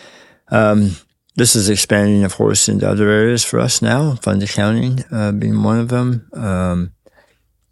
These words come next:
uh, where we're helping our clients really operate their, their middle office activities in a more efficient way using A I,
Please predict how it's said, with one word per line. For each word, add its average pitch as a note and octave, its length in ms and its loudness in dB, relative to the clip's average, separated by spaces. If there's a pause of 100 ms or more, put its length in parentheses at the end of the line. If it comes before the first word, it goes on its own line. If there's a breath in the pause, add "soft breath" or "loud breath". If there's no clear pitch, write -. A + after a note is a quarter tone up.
(280)
uh, F#2+ 260 0
where G2 180 -2
we're F#2+ 120 -2
helping G2+ 280 2
our F#2+ 120 0
clients G2 480 -2
really G2+ 240 0
operate F#2+ 560 -4
their, F#2+ 320 0
their F#2+ 320 -2
middle G2 280 0
office G#2 420 -2
activities A2 640 -2 (300 loud breath)
in A#2+ 140 4
a A2+ 40 6
more A2+ 180 4
efficient - 380 -2
way A2 220 0
using G#2+ 360 0
A G#2 160 0
I, A2+ 280 -2